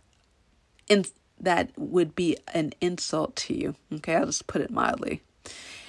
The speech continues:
And this is so important because every time you kinda get into the cycle of, "I wanna get this, I wanna show them, I wanna write this thing that's just gonna show,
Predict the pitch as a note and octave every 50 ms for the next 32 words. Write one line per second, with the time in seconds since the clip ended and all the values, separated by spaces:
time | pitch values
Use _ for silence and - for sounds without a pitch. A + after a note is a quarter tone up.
0 | - - - A3+ A3+ A#3 A#3 G#3+ F3+ - - - _ _ _ - - A#3+ A3 D4
1 | C4 D#4 C4+ - - C#4+ D4+ C#4+ A3 - - - A#3+ A#3+ D4 D#4 C4+ G#3+ E3+ -
2 | - - - G3+ - - B3+ G#3+ G#3 G3+ F#3+ F#3 - - - - - _ _ -
3 | - - - A3 B3+ B3+ C4 D#4 D4+ C#4+ - - B3 A3+ A#3 A#3 A#3 A3+ G3+ F#3+
4 | F#3+ - A3+ G#3+ G3 F3 - F#3 F#3 F#3 G3+ G3 F#3+ - - F3 E3+ - - E3+
5 | E3+ F#3 - - E3+ D#3+ - - D4 D#4 D4 D4 C#4 A#3 C#4+ C#4 C4+ - C#4 C#4
6 | C4 - - - - - D4+ D#4 B3+ B3 - - D4+ C#4+ C#4+ A#3+ C#4 B3+ B3 -
7 | - - - - D#4+ D#4+ C#4+ C4 D4 C#4+ C#4 - C#4 C#4 - - D4+ C#4+ C#4 B3+
8 | - - C4+ C4+ C#4+ C4 A#3 A3 - - - E4+ D4 B3